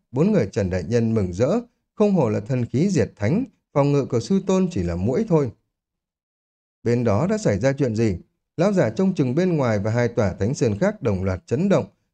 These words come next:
thần quang vô biên bạo tạc, còn có vô số uy áp khiến người ta kinh sợ theo sau, hệt như ngân hà mênh mông bát ngát. "Bây giờ, hẳn là các ngươi nên xem xem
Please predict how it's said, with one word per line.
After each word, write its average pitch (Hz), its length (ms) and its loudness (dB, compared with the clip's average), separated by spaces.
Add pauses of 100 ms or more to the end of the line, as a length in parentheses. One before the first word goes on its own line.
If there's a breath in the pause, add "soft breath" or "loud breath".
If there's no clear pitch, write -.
thần 143 180 2
quang 180 300 0
vô 190 160 2
biên 180 280 0
bạo 120 180 -2
tạc, 101 280 -2 (120)
còn 95 200 -2
có 110 120 -2
vô 113 220 2
số 110 220 -2
uy 113 180 2
áp 185 180 0 (100)
khiến 151 220 2
người 170 160 0
ta 104 120 0
kinh 143 260 -2
sợ 127 200 -2 (120)
theo 117 180 -2
sau, 120 340 0 (300 loud breath)
hệt 156 200 2
như 190 120 2
ngân 190 220 2
hà 107 300 0
mênh 110 240 0
mông 107 180 2
bát 165 220 -2
ngát. 208 220 0 (960)
"Bây 180 160 2
giờ, 104 340 0 (1600)
hẳn 95 220 -2
là 98 80 0
các 147 180 -2
ngươi 123 220 2
nên 113 220 0
xem 117 260 -2
xem 117 280 0